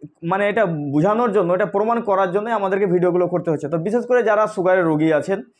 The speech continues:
তারা বিশেষ করে আমাদের সাথে যোগাযোগ করবেন। আমাদের, আহ, ঠিকানা হচ্ছে, আহ, মুর্শিদাবাদ ধুলিয়ান চাঁদপুর ঝাড়খণ্ড বর্ডার পিস লাইব্রেরি। আমাদের চেম্বার শুক্রবার বন্ধ থাকে এবং শুক্রবার বাদে প্রতিদিন খোলা থাকে। তবে আপনারা যারা চিকিৎসা করাবেন আমাদেরকে ফোন করে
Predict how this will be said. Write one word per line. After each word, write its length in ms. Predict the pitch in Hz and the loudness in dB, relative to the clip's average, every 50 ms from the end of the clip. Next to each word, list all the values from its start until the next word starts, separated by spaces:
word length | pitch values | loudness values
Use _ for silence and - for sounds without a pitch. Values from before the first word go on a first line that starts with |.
| _ _ _ _ _ _ | _ _ _ _ _ _
তারা 200 | 185 190 202 202 | 0 2 2 2
বিশেষ 220 | 185 196 214 208 196 | 0 0 -2 -2 0
করে 120 | 220 208 | 0 0
আমাদের 260 | 190 190 196 185 196 | 2 2 0 0 0
সাথে 200 | 185 190 185 190 175 | 0 0 0 0 2
যোগাযোগ 300 | 175 165 170 165 165 151 | 2 2 2 2 0 0
করবেন। 280 | 170 175 160 156 180 185 - | 0 -2 -2 -2 -2 -4 -2
আমাদের, 460 | - 165 175 180 175 185 180 175 170 | -4 -2 -2 0 0 2 2 2 2
আহ, 320 | 160 143 147 156 151 151 147 147 | 2 2 2 2 2 2 2 0
ঠিকানা 280 | 190 175 190 185 190 185 | 0 0 0 0 2 2
হচ্ছে, 280 | 180 175 175 - 165 175 | 0 0 0 0 -2 -2
আহ, 460 | 226 - - _ _ _ _ - 143 | -2 -4 -10 _ _ _ _ -4 -2
মুর্শিদাবাদ 600 | 151 170 196 185 190 196 185 190 185 196 196 180 160 | -2 0 -2 -2 -2 0 0 2 2 2 2 0 0
ধুলিয়ান 400 | 156 170 170 170 180 185 202 226 254 - _ _ _ _ _ _ | 0 0 2 2 2 0 0 -2 -6 -12 _ _ _ _ _ _
চাঁদপুর 320 | - 175 185 185 170 202 185 147 | 0 0 0 0 0 -2 -2 0
ঝাড়খণ্ড 360 | 175 180 170 175 190 170 160 | 0 0 0 0 -2 -2 0
বর্ডার 300 | 151 151 170 196 175 160 - _ | 0 0 0 0 -2 -4 -6 _
পিস 160 | 208 202 - 190 | -6 -4 0 2
লাইব্রেরি। 440 | 185 170 160 151 151 139 135 120 92 | 2 2 4 2 0 -2 -2 -2 -4
আমাদের 400 | 127 156 170 170 180 180 175 175 | -2 -2 -2 0 0 0 0 0
চেম্বার 280 | 190 175 175 175 175 | -2 -2 0 -2 -2
শুক্রবার 440 | 170 - 175 - 190 180 170 170 160 | -2 -4 -4 -2 0 2 2 2 0
বন্ধ 240 | 156 147 147 147 147 | 0 -2 -2 -2 -4
থাকে 240 | 151 160 156 226 254 - - _ _ _ _ | -4 -4 -4 -4 -6 -6 -10 _ _ _ _
এবং 200 | - 160 175 175 | -2 0 0 0
শুক্রবার 420 | 170 - 185 170 208 196 196 190 185 | 0 -2 -2 0 2 2 2 2 2
বাদে 160 | 185 190 196 | 2 0 0
প্রতিদিন 420 | 185 196 220 202 226 220 233 220 | 0 0 -2 -2 -2 -4 -4 -4
খোলা 240 | 214 - 208 196 170 | -2 0 0 2 2
থাকে। 240 | 151 175 190 175 220 - - - _ _ _ _ - | 2 0 -2 -2 -4 -6 -6 -12 _ _ _ _ -2
তবে 220 | 175 170 185 226 269 269 - - _ _ _ _ _ - | 0 2 2 0 0 -2 -6 -12 _ _ _ _ _ -2
আপনারা 380 | - 165 - 208 208 208 202 | -2 -2 0 0 0 0 2
যারা 260 | 175 170 175 180 185 | 2 2 2 2 2
চিকিৎসা 380 | 175 - 185 170 175 175 - 160 | 0 0 0 0 0 0 0 0
করাবেন 340 | 151 156 139 139 156 214 254 - | 0 0 0 0 -2 -2 -6 -4
আমাদেরকে 520 | - 165 165 175 175 175 175 170 190 185 | -4 -2 -2 0 0 -2 -2 -2 -2 -4
ফোন 220 | 180 - 180 175 180 170 | -2 -2 -2 -2 -2 0
করে 180 | 180 185 202 | -2 -2 -2